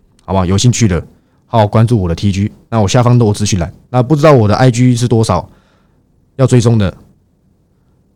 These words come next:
必有，然后 Stark，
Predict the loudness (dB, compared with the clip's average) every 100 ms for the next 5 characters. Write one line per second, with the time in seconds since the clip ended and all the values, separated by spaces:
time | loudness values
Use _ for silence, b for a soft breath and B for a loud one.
0 | _ _ _ _ _ _ -2 2 4 2
1 | -4 _ _ _ _ _ _ _ _ -4
2 | -2 -2 0 0 0 -2